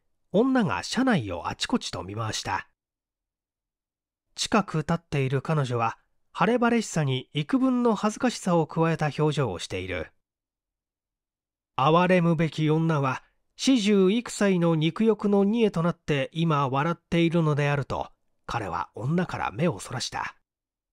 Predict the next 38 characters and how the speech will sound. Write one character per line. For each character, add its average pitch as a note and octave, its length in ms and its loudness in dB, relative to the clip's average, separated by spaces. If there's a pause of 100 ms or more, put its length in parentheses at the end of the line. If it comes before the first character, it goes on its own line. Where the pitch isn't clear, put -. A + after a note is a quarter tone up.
(1120)
村 C3+ 180 0
長 G#2+ 220 -6
が G2+ 300 -8
卑 D3+ 260 -2
し D#3 300 -2
い C#3 160 -6
表 C#3 160 0
情 C3 180 -2
を G#2 80 -6
し - 120 -8
て G2 200 -8
彼 C3+ 240 -6
に F2 160 -12
つ - 160 -10
ぶ A#2+ 100 -6
や G2+ 100 -8
い F2+ 40 -12
た。 - 320 -8 (1600)
「中 D3 380 0
野 F3 180 4
ま F#3 160 4
で E3 160 2
連 D3+ 200 -4
れ E3+ 80 0
て F3 140 0
行 D#3+ 100 -2
か D#3+ 100 0
れ E3+ 100 2
る D#3+ 120 0
ん C#3+ 60 -2
で E2+ 100 -8
す - 120 -16
よ。 - 340 -10 (1040)
そ F#2 160 -6
し - 80 -6
て A2+ 160 -6
結 - 260 -8
局、 A#2+ 440 -4